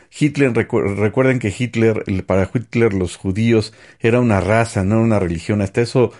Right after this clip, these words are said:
eh, tenía la ignorancia de no saber que los judíos profesaban una, eh, religión judaica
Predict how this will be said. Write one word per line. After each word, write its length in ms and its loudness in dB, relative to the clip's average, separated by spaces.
eh, 240 0
tenía 500 0
la 160 0
ignorancia 720 0
de 100 0
no 140 -2
saber 340 0
que 220 -2
los 220 -6
judíos 520 0
profesaban 840 0
una, 480 0
eh, 360 -4
religión 540 -2
judaica 760 0